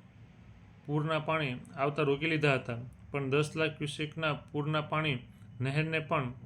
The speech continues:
વળોટી, ભટાર, ઉધના, મગદલ્લા રોડ, ડુમ્મસ, મગદલ્લા એરપોર્ટથી શરૂ કરીને ડુમ્મસ ચોપાટી સુધીના વિસ્તારોમાં ઘૂસી જશે. એટલે કે જો દસ લાખ ક્યુસેક પાણી છૂટે તો most ofly સુરતના બધા જ વિસ્તારોની અંદર પાણી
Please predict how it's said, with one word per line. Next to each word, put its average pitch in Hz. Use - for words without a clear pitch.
વળોટી, 151
ભટાર, 147
ઉધના, 139
મગદલ્લા 147
રોડ, 147
ડુમ્મસ, 151
મગદલ્લા 147
એરપોર્ટથી 143
શરૂ 160
કરીને 151
ડુમ્મસ 147
ચોપાટી 143
સુધીના 147
વિસ્તારોમાં 147
ઘૂસી 123
જશે. 117
એટલે 156
કે 160
જો 160
દસ 135
લાખ 151
ક્યુસેક 147
પાણી 143
છૂટે 143
તો 139
most 143
ofly 147
સુરતના 143
બધા 120
જ 147
વિસ્તારોની 139
અંદર 139
પાણી 143